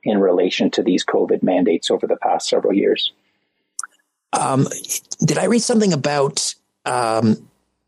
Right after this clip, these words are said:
Speaker 2: that because of the, the covid jab was still technically in a, in a clinical trial phase, and in your particular sector, aviation, uh, having, having pilots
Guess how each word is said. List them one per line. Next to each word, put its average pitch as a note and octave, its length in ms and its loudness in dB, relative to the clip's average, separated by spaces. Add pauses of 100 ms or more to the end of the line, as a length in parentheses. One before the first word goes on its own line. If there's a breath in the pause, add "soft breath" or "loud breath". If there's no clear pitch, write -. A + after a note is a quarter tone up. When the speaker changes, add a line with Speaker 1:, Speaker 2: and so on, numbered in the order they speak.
(180)
Speaker 2:
that B2 420 -2
because E3+ 440 -2
of C#3+ 220 -4
the, A#2+ 300 -2
the - 120 -2
covid C3+ 400 0
jab G2+ 540 -2
was G2 260 0
still B2+ 460 0
technically A2+ 600 0
in G#2 100 4
a, G2 80 2
in G2+ 220 0
a F2+ 100 0 (100)
clinical B2 420 -2
trial B2 440 -2
phase, - 680 -2 (100)
and A2 440 -2
in A#2 160 0
your B2 180 2
particular C3 500 0
sector, D#3 760 -2 (440 loud breath)
aviation, B2+ 880 0 (500 loud breath)
uh, A2 320 -4
having, E3 600 0 (120)
having C#3+ 380 0
pilots C3 920 -2